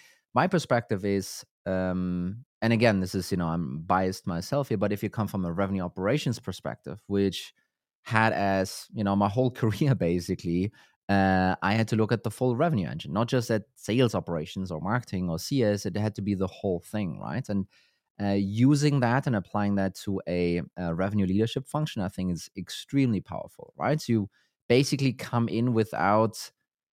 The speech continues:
some of the, "Hey, this is how it should be done in, in this team, and we need to organize all the other teams to optimize for," in this case, potentially sales. You come up,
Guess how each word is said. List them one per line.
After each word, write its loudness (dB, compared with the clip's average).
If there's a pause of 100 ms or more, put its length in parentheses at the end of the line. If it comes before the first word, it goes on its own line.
(120)
some 4
of 4
the, 2
"Hey, 6
this 0
is -4
how 4
it 4
should -4
be 0
done 2
in, 0
in -2
this -2
team, 2
and 0
we -2
need 0
to -4
organize 0
all -2
the 0
other 0
teams -6 (300)
to -6
optimize -2
for," -4
in -2
this -6
case, -6
potentially -6
sales. -4
You -6
come -2
up, -2